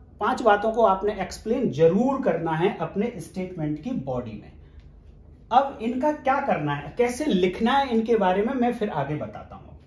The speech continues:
अच्छा, उसको बताने से पहले एक लास्ट पोर्ट-, portion है statement का,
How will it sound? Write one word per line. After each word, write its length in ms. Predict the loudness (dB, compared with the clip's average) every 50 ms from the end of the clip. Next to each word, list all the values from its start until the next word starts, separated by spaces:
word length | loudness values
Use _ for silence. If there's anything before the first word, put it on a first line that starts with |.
| -20 -20 -20 -20 -20 -20 -20 -20 -20 -20 -14 -10
अच्छा, 180 | -6 -4 -4
उसको 360 | -4 -2 -4 -4 -2 0 2 4
बताने 360 | 4 4 4 4 2 2 2
से 100 | 0 0
पहले 260 | 2 2 2 2 2
एक 80 | 0 0
लास्ट 480 | 2 4 4 6 4 4 2 -4 -6 0
पोर्ट-, 420 | 2 2 2 2 0 -4 -8 -4
portion 360 | -2 -2 0 0 -2 -2 0
है 140 | 2 2 0
statement 500 | 0 -2 -4 -6 -4 -2 -2 -2 -2 -2
का, 160 | 0 0 0